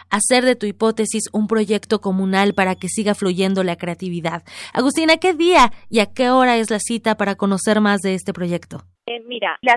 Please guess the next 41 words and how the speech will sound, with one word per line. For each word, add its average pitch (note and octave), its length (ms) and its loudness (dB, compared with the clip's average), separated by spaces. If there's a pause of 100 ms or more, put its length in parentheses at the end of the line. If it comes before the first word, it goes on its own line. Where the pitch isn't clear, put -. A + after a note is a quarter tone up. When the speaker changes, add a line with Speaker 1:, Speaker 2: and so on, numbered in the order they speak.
(120)
Speaker 2:
cita E4 340 0
es C#4+ 220 2
el A#3 200 -10
veintinueve A3+ 640 -2
de C#4 60 -2
noviembre A3+ 680 -4
a G3 120 -4
las G3 260 -8
dieciocho C4 720 -8
horas G#3 420 -4 (100)
en F#3 140 -10
el F3+ 220 -12
Centro B3 260 -8
Cultural G#3 640 -6 (120)
de G3+ 120 -4
la F#3+ 160 -4
uba, A#3+ 420 -2
Tlatelolco. G#3 1000 -4
Va A3 60 0
a G#3+ 100 -12
ser C4 140 -6
la A#3 160 0
apertura C4 580 -4
del A#3+ 120 -4
proceso. F3 680 -12 (240)
Ya, A#3 220 2 (300)
eh, G3 160 -14
nosotros G#3 360 -4
teno-, A3 220 -8
estamos A#3 400 -10
teniendo A3 440 -6
un A3 100 -4
encuentro A3 500 -4
miércoles G#3+ 580 -4
y G3 120 -8
viernes A3+ 600 0 (120)
de F#3+ 140 -4
once G#3 600 -6
a F3 140 -8
trece G3 340 -6
horas, A#3+ 340 0